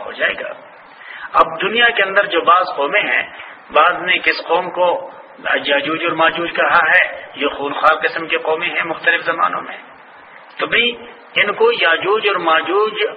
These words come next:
کے طرح قومیں تو کہا جا سکتا ہے کہ جو انسانیت کی دشمن ہیں اور جو انسانوں کو بے دریغ ان کا خون کرتے ہیں، اور مسلمانوں کے اور انسانوں کے جانوں اور مالوں اور عزتوں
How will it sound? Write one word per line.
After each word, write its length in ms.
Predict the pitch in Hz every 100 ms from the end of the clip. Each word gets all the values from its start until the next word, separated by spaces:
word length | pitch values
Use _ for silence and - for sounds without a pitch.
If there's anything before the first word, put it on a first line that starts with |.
| - -
کے 140 | 156 156 -
طرح 240 | 143 190 208 208
قومیں 280 | 170 208 262 240
تو 80 | 202 175
کہا 220 | 147 165
جا 100 | 143 -
سکتا 240 | 127 - 196 -
ہے 140 | - - - - - -
کہ 100 | 135 135
جو 100 | 170 - 156
انسانیت 580 | 143 156 180 208 220 -
کی 80 | 160 139
دشمن 300 | - - 240 156
ہیں 140 | 151 170 - - - - - - - -
اور 160 | 139 139
جو 80 | 156 170
انسانوں 520 | 143 - 151 180 180 165
کو 120 | 165 151 143
بے 100 | 139
دریغ 340 | 139 147 190 185 147 - -
ان 140 | 151 156
کا 120 | 147 -
خون 200 | 214 240 208 -
کرتے 340 | 156 - 196 127
ہیں، 160 | 131 131 - - - -
اور 220 | 143 139
مسلمانوں 600 | 135 147 139 147 170 180 175
کے 80 | 170
اور 140 | 151 143
انسانوں 480 | 139 - 180 190 180
کے 160 | 180 170 - - - 120
جانوں 260 | 151 170 165
اور 120 | 156 139
مالوں 260 | 147 165 165
اور 120 | 151 -
عزتوں 460 | 156 156 170 165